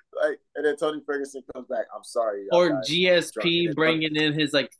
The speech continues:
Speaker 2: French kickboxer guy that's drunk all the time.
Speaker 1: Yes.
Speaker 2: That's
Speaker 1: Like,
Speaker 2: not
Speaker 1: you know, I don't
Speaker 2: happening
Speaker 1: know
Speaker 2: no
Speaker 1: if
Speaker 2: more.
Speaker 1: I don't know. Maybe with Conor, they might have a hit or some type of crazy shit like that. Islam was supposed to be in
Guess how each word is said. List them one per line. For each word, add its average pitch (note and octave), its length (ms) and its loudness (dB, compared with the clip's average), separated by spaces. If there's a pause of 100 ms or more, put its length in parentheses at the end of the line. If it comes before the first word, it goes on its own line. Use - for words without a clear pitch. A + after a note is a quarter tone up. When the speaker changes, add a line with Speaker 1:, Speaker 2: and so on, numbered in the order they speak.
Speaker 2:
French C#3+ 340 -2
kickboxer D3 760 -2
guy C#3+ 300 2
that's B2 380 -4
drunk C3+ 340 0
all D3 160 4
the C#3+ 140 0
time. D3 480 -4 (720)
Speaker 1:
Yes. D#3+ 1040 10
Speaker 2:
That's F3 540 2
Speaker 1:
Like, - 0 -
Speaker 2:
not - 0 -
Speaker 1:
you - 0 -
know, G#3 60 2
I G3+ 120 4
don't G3 40 0
Speaker 2:
happening D#3+ 440 2
Speaker 1:
know E3 120 0
Speaker 2:
no C3 80 -10
Speaker 1:
if B2+ 100 -14
Speaker 2:
more. A2+ 200 -6 (920)
Speaker 1:
I C3 120 -2
don't D#3 240 0
know. E3 140 0
Maybe B3 340 0
with F3+ 180 -6
Conor, C#3 300 -4
they B2 100 -6
might B2 200 -4
have A2 180 -2
a G#2 80 -6
hit A#2 160 -10
or G#2 180 -8
some A#2 260 -8
type G2+ 220 0
of - 100 -20
crazy G2+ 300 -8
shit F#2 220 -12
like F2+ 200 -2
that. - 160 -4
Islam D#3 360 6
was C3+ 80 -4
supposed B2+ 260 -4
to G2+ 60 -20
be A#2+ 100 -10
in A#2 100 -12